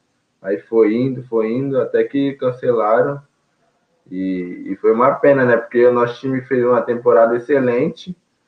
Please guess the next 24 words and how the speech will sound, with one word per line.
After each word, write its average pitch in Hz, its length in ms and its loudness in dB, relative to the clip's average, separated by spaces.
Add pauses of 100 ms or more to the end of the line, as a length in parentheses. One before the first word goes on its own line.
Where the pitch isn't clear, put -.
(220)
A 101 120 -6
gente 104 200 -6
tava 113 500 4
a - 20 -4
sete - 480 0
pontos, 120 340 -6
eu 104 140 0
acho, - 260 -6
do - 60 -20
segundo 113 640 -6
colocado. 117 840 -2 (580)
E, 101 520 -4
infelizmente, 113 720 -4
a 117 160 0
gente 113 240 -10
não 120 80 -8
conseguiu 113 400 -2
ser 113 140 -2
campeão 113 680 -6
por - 180 -18
causa 113 280 0
da, 107 320 2
da 98 160 0
pandemia. 107 640 -2